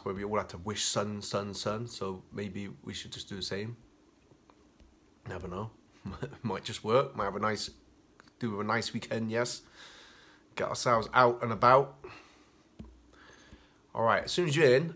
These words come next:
uh, hashtag mindset explosion. Drop us your favourite emoji or favourite gif. A happy one, happy gif. That's making you feel,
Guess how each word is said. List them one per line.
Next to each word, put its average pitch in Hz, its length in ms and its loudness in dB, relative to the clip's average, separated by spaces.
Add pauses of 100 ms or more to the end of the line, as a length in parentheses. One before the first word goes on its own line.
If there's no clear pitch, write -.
uh, 117 300 4
hashtag 131 580 6
mindset 127 500 2
explosion. 127 680 2 (1300)
Drop - 220 -6
us 113 80 -8
your 104 80 -6
favourite 117 440 2
emoji 120 500 0 (320)
or 110 100 -10
favourite 113 320 0
gif. 139 260 -6 (560)
A - 60 -4
happy 151 240 2
one, 92 260 -2
happy 120 300 0
gif. 90 180 -8 (1600)
That's 98 160 -16
making 101 400 -8
you 92 80 -10
feel, 92 480 -4